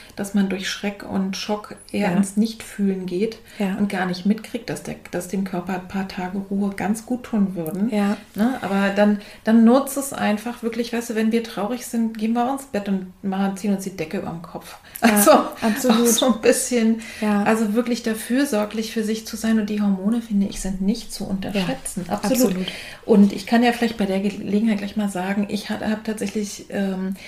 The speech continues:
Speaker 1: zwischen dem ersten und dem zweiten Kind tatsächlich drei kleine Geburten, äh, erlebt, und zwar sehr, sehr früh und einmal eben dann eine <laughs> assistierte, das war, ne, sozusagen am Ende der, der zwölften Woche,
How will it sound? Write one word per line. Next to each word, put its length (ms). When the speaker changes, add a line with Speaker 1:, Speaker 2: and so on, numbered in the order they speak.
Speaker 1:
zwischen 460
dem 140
ersten 440
und 180
dem 160
zweiten 440
Kind 260
tatsächlich 460
drei 600
kleine 480
Geburten, 720
äh, 400
erlebt, 480
und 120
zwar 360
sehr, 280
sehr 140
früh 300
und 240
einmal 400
eben 220
dann 180
eine 540
<laughs> 140
assistierte, 640
das 200
war, 280
ne, 140
sozusagen 360
am 60
Ende 220
der, 280
der 120
zwölften 400
Woche, 360